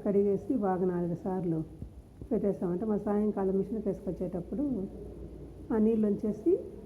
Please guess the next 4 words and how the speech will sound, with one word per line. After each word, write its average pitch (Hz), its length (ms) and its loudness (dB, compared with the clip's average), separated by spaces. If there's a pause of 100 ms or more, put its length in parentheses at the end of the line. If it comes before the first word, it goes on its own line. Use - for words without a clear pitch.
(160)
మంచినీళ్ళు 220 460 2
పోసి 196 300 -2 (140)
తీసుకున్నామంటే 196 680 0 (120)
బాగుంటుంది. 170 520 0